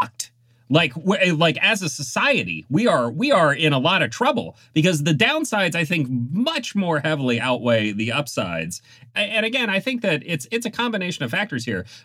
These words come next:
but the speed with which things can, uh, spread, can, can proliferate is, frankly, terrifying. I mean, this is why I use the example of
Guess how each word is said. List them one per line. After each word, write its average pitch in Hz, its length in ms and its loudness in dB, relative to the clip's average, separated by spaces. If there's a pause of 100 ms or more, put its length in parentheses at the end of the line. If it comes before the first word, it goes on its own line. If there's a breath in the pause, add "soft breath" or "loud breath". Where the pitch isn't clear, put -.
but 160 100 0
the 160 80 0
speed 302 460 -4
with 107 160 -2
which 98 320 -2
things 139 440 -2
can, 110 520 0 (360 soft breath)
uh, 76 220 -16
spread, 98 800 -2
can, 151 380 0
can 151 540 0
proliferate 143 800 -2 (120)
is, 156 460 -2 (460)
frankly, 240 480 -2 (100)
terrifying. 113 560 -2
I 147 40 -4
mean, 233 120 2
this 254 180 -2
is 233 140 -4
why 170 140 -2
I 160 80 2
use 143 260 -2
the 135 140 -2
example 110 640 -2 (360 loud breath)
of 113 440 4